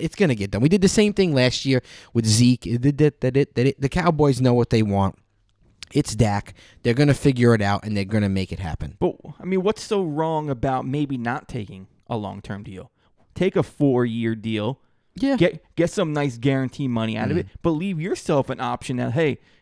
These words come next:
Speaker 2: if this doesn't work out,
Speaker 1: Mm-hmm.
Speaker 2: I have an option now to go somewhere else. If I'm playing well
Speaker 1: Mm-hmm.
Speaker 2: and this team's not doing well,
Speaker 1: Yeah.
Speaker 2: I'm leaving myself a, a chance to go somewhere else
Speaker 1: Mm-hmm.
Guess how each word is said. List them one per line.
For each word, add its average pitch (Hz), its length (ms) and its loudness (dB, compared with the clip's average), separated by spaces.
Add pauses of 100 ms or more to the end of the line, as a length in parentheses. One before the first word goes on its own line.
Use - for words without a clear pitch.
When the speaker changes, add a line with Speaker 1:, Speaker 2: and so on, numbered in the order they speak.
Speaker 2:
if 92 100 -14
this 156 180 -2
doesn't 135 360 0
work 131 260 0
out, 131 400 -6
Speaker 1:
Mm-hmm. 90 260 -8 (220)
Speaker 2:
I 175 200 -2
have 151 220 -2
an 117 100 -4
option 113 340 -10
now 101 240 -8 (140)
to 139 100 -2
go 120 160 2
somewhere 110 360 -6
else. 98 220 -12
If 160 100 -6
I'm 175 200 -4
playing 165 420 -2
well 156 460 0
Speaker 1:
Mm-hmm. 92 180 -6
Speaker 2:
and 131 80 0
this 156 140 -2
team's 139 320 -6
not 156 240 -2
doing 214 260 -2
well, 247 320 -4
Speaker 1:
Yeah. 87 200 -6 (180)
Speaker 2:
I'm 170 240 -2
leaving 165 240 0
myself 147 500 -2
a, 113 160 -6 (240)
a 131 80 -4
chance 180 520 -6
to 143 100 -4
go 160 180 4
somewhere 131 380 -4
else 90 180 -8
Speaker 1:
Mm-hmm. 92 280 -6